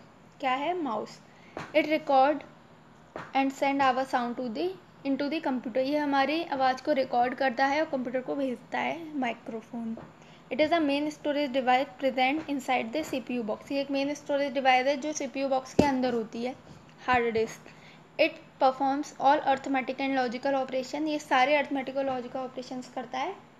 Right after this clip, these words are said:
एएलयू। Next is software। Unlike a hardware, a software cannot be seen or touched। To make the hardware work, we need to have software installed in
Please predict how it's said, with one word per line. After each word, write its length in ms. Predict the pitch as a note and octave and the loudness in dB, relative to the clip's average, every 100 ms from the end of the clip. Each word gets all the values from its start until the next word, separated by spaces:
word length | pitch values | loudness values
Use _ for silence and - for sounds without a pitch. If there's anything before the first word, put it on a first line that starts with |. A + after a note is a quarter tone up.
| - | -6
एएलयू। 440 | C4+ A#3+ G#3+ G#3 G#3+ - - - - - - - - - - - - - - | -4 -4 -6 -10 -14 -20 -20 -20 -20 -20 -20 -20 -20 -20 -20 -20 -20 -14 -4
Next 300 | C#4 C#4+ - C4+ | -4 -4 -4 -2
is 120 | C#4+ - | 0 0
software। 580 | C#4 B3+ - B3+ A3+ A3 - - - - - - - | 0 0 -4 -2 -2 -2 -8 -16 -18 -20 -20 -4 2
Unlike 440 | D4 E4 E4+ F4 - - | 4 6 4 4 0 2
a 120 | C4 C4 - | 4 2 2
hardware, 640 | B3 A3+ G#3 A#3 A#3 B3 - | 2 2 0 0 0 0 -2
a 80 | D4+ | -4
software 580 | - D#4 C#4 - D#4 F4 F4+ | 0 2 2 0 4 4 4
cannot 420 | D4 C4 B3+ B3 A3 | 2 2 2 0 -2
be 80 | D4+ - | -4 -6
seen 360 | - C#4 D#4 F4 - - - - | -6 -2 -2 -4 -12 -20 -10 -4
or 120 | D#4+ - - | -4 0 4
touched। 340 | C4 - - - - - - - - - | 4 2 -16 -18 -20 -20 -20 -20 -8 0
To 100 | D#4 | 2
make 320 | C4+ C#4 D4 - | 4 2 2 2
the 120 | E4+ | 4
hardware 480 | D4+ B3+ A3+ C4 B3 A3 | 6 4 2 2 0 0
work, 280 | A#3+ C4+ - - - - - B3+ | 2 0 -2 -16 -20 -20 -10 -2
we 120 | D#4 E4 | 0 2
need 260 | D#4 D4+ D#4 | 2 0 -2
to 100 | E4 D#4+ | -4 0
have 280 | C#4+ C#4 - | 0 0 -2
software 500 | C4+ C4+ - C#4 C#4+ - | -4 -4 0 2 2 0
installed 600 | C#4 C4+ - B3 C#4+ - | -6 -4 -2 0 0 -4
in 80 | B3+ | -6